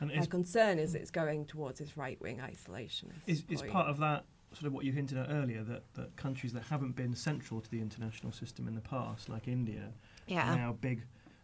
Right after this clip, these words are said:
Speaker 1: powers economically, politically, militarily. They're kind of pushing at getting in. Things that sh-, other countries are,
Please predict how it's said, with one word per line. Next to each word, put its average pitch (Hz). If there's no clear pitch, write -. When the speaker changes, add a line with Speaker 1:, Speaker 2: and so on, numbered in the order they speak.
Speaker 1:
powers 117
economically, 113
politically, 113
militarily. 135
They're 127
kind 123
of 110
pushing 120
at 123
getting 117
in. 113
Things 123
that 120
sh-, -
other 131
countries 123
are, 117